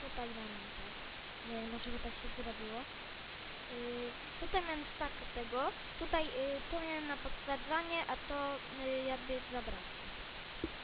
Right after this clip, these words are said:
No. I tam, tam gdzieś dalej,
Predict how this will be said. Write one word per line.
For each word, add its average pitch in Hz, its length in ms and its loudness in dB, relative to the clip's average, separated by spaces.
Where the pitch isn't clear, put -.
No. 208 100 -4
I - 20 -6
tam, 262 340 4
tam 320 140 2
gdzieś 339 180 0
dalej, 240 440 6